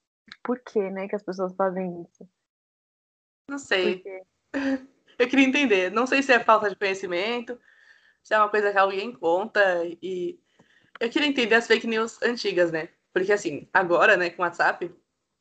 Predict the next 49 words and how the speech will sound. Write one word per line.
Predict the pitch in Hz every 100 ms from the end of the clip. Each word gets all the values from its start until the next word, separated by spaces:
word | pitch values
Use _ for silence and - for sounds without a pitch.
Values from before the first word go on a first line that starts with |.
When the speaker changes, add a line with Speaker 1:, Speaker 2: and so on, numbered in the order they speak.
| _ -
Speaker 2:
tem | 196
muito | 208 254
aquela | 247 226
coisa | 208 190 190
de, | 170 180
"Ah, | 214 196 _
o, | 220 - -
o | 196
médico | 196 202 233 247 196 226 233
fulano | 220 - 202 190
de | 185 180
tal | - 190 208 240 262 262 -
falou | 208 196
isso, | 190 - -
isso | - 185
e | 160
isso." | - _ _ _ _ _
Aí | 170
você | 170 165
vê, | 175
não |
é | 185
médico | 180 175 202
nenhum, | 202 156
é |
só | 143
uma | 165 190
foto | - 165 185 185 -
que | - 156 156
acharam | 165 180 185
no | 190
Google | 170 196 196
ou | 196
imagens, | 190 147 156 160
né? | - - _ _ - _ _ -
Eu | 208
queria | 214
Speaker 1:
Sim. | 233
Speaker 2:
entender, | 240 220 202
no, | 220 240
no, | 196 190 -
no | 208
passado | 196 196 190 202
deve | 196
ser | 190 190
bem | 147 170 226
difícil, | 277 220 196 175
né? | 160
Tipo, | 160 - 175 165